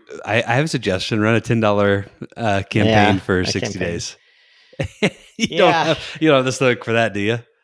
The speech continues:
Speaker 2: Well, I, we've talked about this, right? I think A B testing pricing,
Speaker 1: It's
Speaker 2: I don't, I,
Speaker 1: impossible.
Speaker 2: I don't think you can do it the way people say you can, 'cause there's
Speaker 1: No.
Speaker 2: so many second and third order effects about this that you, that you
Speaker 1: Mm-hmm.
Speaker 2: wouldn't notice.
Speaker 1: I agree. I, I don't think, that's why I say you,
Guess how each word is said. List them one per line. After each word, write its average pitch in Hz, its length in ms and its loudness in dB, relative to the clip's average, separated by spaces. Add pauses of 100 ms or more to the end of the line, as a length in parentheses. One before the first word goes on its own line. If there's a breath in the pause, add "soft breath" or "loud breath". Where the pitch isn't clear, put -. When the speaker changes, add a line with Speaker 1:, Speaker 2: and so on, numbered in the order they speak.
(160)
Speaker 2:
Well, 190 320 4
I, 180 300 -8 (120)
we've 277 160 -8
talked 196 220 2
about 123 140 -4
this, 113 140 -12
right? 135 160 -4
I 160 100 2
think 254 220 -6
A 156 160 -2
B 160 100 -8
testing 139 340 -12
pricing, 113 640 -10 (440)
Speaker 1:
It's - 160 -12 (120)
Speaker 2:
I 131 120 -2
don't, 196 180 2
I, 151 80 -2
Speaker 1:
impossible. 147 240 -10
Speaker 2:
I 156 80 -2
don't 170 180 0
think 156 180 0
you 147 60 -2
can 127 140 -4
do 131 160 2
it 120 100 0
the 123 60 -2
way 113 140 -2
people 117 260 -8
say 110 200 -6
you 104 120 -8
can, 95 260 -16
'cause - 220 -4
there's 143 140 -8
Speaker 1:
No. - 60 -2
Speaker 2:
so 302 180 4
many 170 180 2
second 147 320 0
and 131 100 -2
third 127 160 0
order 113 200 0
effects - 520 -4
about 95 260 -10
this - 240 -8
that 98 120 -8
you, 92 220 -8
that 101 60 -2
you 92 60 -4
Speaker 1:
Mm-hmm. 95 80 -4
Speaker 2:
wouldn't 87 180 -6
notice. 87 480 -6 (1000)
Speaker 1:
I 107 80 -2
agree. 95 340 -4
I, 107 120 -6
I 120 60 0
don't 123 220 0
think, 139 160 -6 (380 loud breath)
that's - 180 -6
why 135 60 2
I 110 60 2
say 101 160 0
you, 95 180 -2